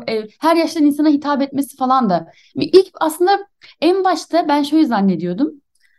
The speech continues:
E, onu da itiraf edeyim. E, zannediyordum ki bu romanla bu kadar güçlü bir bağ kurmak için, e, belli bir işte sosyal, ekonomik duruma sahip olmak ve onu gözlemlemek, onu deneyimlemek, bir şekilde deneyimlemek gerekir falan zannediyordum.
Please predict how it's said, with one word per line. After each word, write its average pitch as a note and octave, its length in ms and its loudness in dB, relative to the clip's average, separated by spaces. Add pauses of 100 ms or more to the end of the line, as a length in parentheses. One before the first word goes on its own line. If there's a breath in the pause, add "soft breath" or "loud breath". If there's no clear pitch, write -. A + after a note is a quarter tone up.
(240)
E, F#3+ 300 0
onu A#3 200 2
da A3+ 40 -2
itiraf G#3 460 -2
edeyim. G3 360 -2 (400 loud breath)
E, G3 360 2 (380)
zannediyordum E4 560 0
ki G#3+ 340 -4 (200)
bu C4 220 0
romanla D4+ 640 2
bu B3 120 -8
kadar D4 360 -2 (340)
güçlü A#3 380 -4
bir G#3+ 120 -6
bağ B3 240 0
kurmak B3 540 -2
için, D4 480 2 (400 soft breath)
e, A3+ 320 -2
belli C4+ 320 -2
bir C#4+ 100 -2
işte A#3+ 320 -6
sosyal, B3 540 -2
ekonomik A#3+ 460 -2
duruma A3 480 -2 (260)
sahip G#3+ 300 -2
olmak D#4 220 2
ve D4 80 -2
onu C4 180 0
gözlemlemek, A3 580 -2
onu A3+ 160 0
deneyimlemek, A3+ 520 -2
bir D4 40 2
şekilde B3 300 -4
deneyimlemek A3+ 580 -2
gerekir F3 380 -2
falan G#3+ 280 -2
zannediyordum. F#3 600 -2